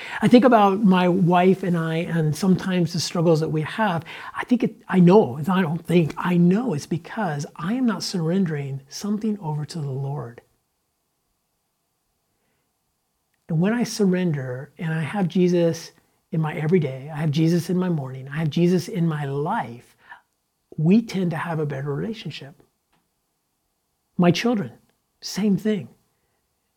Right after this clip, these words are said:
In, in what I do here, same thing. I can have the right attitude, I can have the right perspective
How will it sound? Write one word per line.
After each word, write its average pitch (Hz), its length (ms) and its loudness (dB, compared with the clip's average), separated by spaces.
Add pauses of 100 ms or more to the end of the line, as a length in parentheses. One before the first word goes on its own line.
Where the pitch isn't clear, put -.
(140)
In, 202 300 6
in 190 160 6
what 214 120 8
I 220 100 4
do 208 180 6
here, 185 420 0
same 208 460 -2
thing. 147 360 -6 (1300)
I 208 160 4
can 220 160 2
have 196 200 0
the 170 80 2
right 175 320 2
attitude, 175 480 0
I 151 100 -4
can 165 140 -4
have 160 100 -4
the 139 80 -2
right 170 360 0
perspective 139 1000 -8